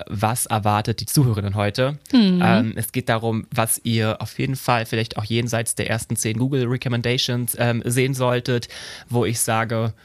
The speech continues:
Speaker 1: das ist jetzt noch nicht komplett Nische für Leute, die sogar in Berlin leben und das nicht kennen, sondern, ähm, eher was für die Person, die vielleicht schon einige Male in Berlin war oder hier frisch hergezogen ist und schon die großen Sachen alles so gesehen hat.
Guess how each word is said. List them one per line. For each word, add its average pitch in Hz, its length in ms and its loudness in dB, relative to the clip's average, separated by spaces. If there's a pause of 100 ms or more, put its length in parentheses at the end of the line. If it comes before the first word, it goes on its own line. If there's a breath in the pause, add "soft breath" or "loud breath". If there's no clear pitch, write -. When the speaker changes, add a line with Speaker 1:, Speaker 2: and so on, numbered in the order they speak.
(640 soft breath)
Speaker 1:
das 127 120 2
ist 120 80 -6
jetzt - 180 -4
noch 123 100 2
nicht 131 140 -2
komplett 170 400 0
Nische 165 460 0
für 131 140 -2
Leute, 120 300 2
die 117 320 0
sogar 110 300 -2
in 131 120 0
Berlin 123 320 0
leben 135 260 -2
und 120 160 -4
das 131 140 -2
nicht 143 180 -2
kennen, 135 360 -2
sondern, 110 520 0
ähm, 107 480 0
eher 110 300 2
was 110 180 -4
für 107 400 0
die 113 140 -4
Person, 110 380 -2
die 113 100 -6
vielleicht 110 280 -4
schon 107 280 -4
einige 120 360 -2
Male 113 300 0
in 110 200 -4
Berlin 107 320 -2
war 156 280 0
oder 113 160 -4
hier 113 160 -4
frisch - 280 -4
hergezogen 143 580 -2
ist - 260 -4
und 113 240 -6
schon 110 220 -4
die 113 100 -6
großen 120 400 -2
Sachen 113 420 -2
alles 110 280 -2
so 117 80 -4
gesehen 147 400 0
hat. 131 240 -2